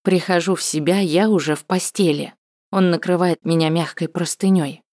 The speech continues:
устраивается рядом. «Я никогда не привыкну к тому, как ты это делаешь». Чувствую, как краска начинает заливать мои щеки. «И еще ты так классно краснеешь».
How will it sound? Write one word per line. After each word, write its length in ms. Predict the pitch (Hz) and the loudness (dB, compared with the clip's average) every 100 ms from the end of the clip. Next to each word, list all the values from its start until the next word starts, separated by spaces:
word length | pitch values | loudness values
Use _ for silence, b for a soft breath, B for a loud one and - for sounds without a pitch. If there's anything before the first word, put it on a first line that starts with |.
| _ | _
устраивается 800 | 185 - 226 226 185 160 151 - | -6 -4 0 2 4 2 0 0
рядом. 460 | 196 175 139 139 143 _ _ _ _ _ _ | 0 0 -2 -6 -10 _ _ _ _ _ _
«Я 200 | - 156 | -2 0
никогда 480 | 175 185 190 185 185 | 0 -2 -2 0 2
не 120 | 156 | 2
привыкну 520 | 139 156 147 147 151 147 | 0 2 2 2 -2 -8
к 100 | - | -4
тому, 320 | 147 151 185 | -2 -2 -4
как 240 | - 139 | -4 -10
ты 140 | - 151 | -2 -2
это 180 | 156 | 0
делаешь». 640 | 165 185 180 143 135 - - _ _ _ _ _ _ _ _ | 2 2 2 0 -4 -14 -18 _ _ _ _ _ _ _ _
Чувствую, 540 | - 214 - 175 170 | 0 0 0 0 0
как 260 | 151 165 - | 2 -4 -4
краска 460 | - 202 180 - 151 | -2 -2 -2 -2 0
начинает 560 | 147 - 170 185 147 | 0 0 0 2 2
заливать 440 | 147 151 151 165 - | 2 2 2 0 0
мои 200 | 165 180 | 0 0
щеки. 600 | - 202 160 - - - _ _ _ _ _ _ _ - | 0 0 0 -4 -12 -14 _ _ _ _ _ _ _ -4
«И 80 | 160 | 0
еще 420 | 170 180 - 196 | 0 -2 -2 -2
ты 160 | 175 | 0
так 220 | 165 165 - | 0 -2 -6
классно 440 | - 202 180 - 143 | -2 0 0 -2 -6
краснеешь». 840 | - 147 - 185 208 175 143 - | -4 -4 0 2 4 2 -2 -12